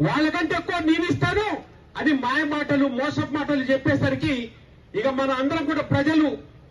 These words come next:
కూడా మోసపోయారు. ప్రజలు కూడా అనుకున్నారు, ఈయన ఇచ్చేదంతా ఇచ్చింది పది సంవత్సరాలు,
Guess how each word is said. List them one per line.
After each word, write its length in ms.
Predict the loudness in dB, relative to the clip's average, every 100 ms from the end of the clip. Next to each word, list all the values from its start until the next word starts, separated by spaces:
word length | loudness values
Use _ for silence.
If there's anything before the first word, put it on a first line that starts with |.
| -2
కూడా 180 | 0 0
మోసపోయారు. 680 | -2 -2 -2 -2 -2 -4 -10 -20 -20 -20 -20 -20 -20 -8
ప్రజలు 280 | -4 0 0
కూడా 160 | 0 0
అనుకున్నారు, 480 | 0 0 0 -2 -6 -12 -20 -20 0
ఈయన 160 | 6 6
ఇచ్చేదంతా 500 | 6 2 2 2 2
ఇచ్చింది 280 | 2 0 4
పది 200 | 4 4
సంవత్సరాలు, 640 | 2 4 2 2 2